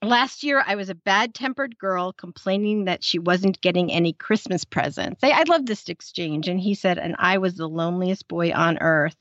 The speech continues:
This whole scene is really sweet. Just a good description of their relationship.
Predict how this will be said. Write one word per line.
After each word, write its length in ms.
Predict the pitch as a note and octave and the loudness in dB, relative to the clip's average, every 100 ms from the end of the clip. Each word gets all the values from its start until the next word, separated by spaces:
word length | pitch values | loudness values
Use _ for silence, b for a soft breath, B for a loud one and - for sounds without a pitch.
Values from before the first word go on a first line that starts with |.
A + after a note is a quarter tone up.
| - | -6
This 140 | B3+ | -4
whole 160 | D#4+ F4+ | 0 0
scene 240 | - G#3 | 0 0
is 160 | F#3 - | -2 -2
really 220 | E3+ E3 | -2 -2
sweet. 440 | - - - - b b b b _ _ | -4 -4 -4 -4 b b b b _ _
Just 180 | - C4+ | -2 2
a 60 | D#4+ | 4
good 420 | B3 G#3 F#3+ F#3+ | 4 4 -2 -2
description 500 | G3+ - G3 - F3+ | 0 2 0 0 -2
of 80 | D#3+ | -2
their 240 | D#3+ E3+ | 0 0
relationship. 800 | E3 D#3+ D#3 D#3 D#3+ - D#3+ E3+ | 0 2 2 2 2 2 2 0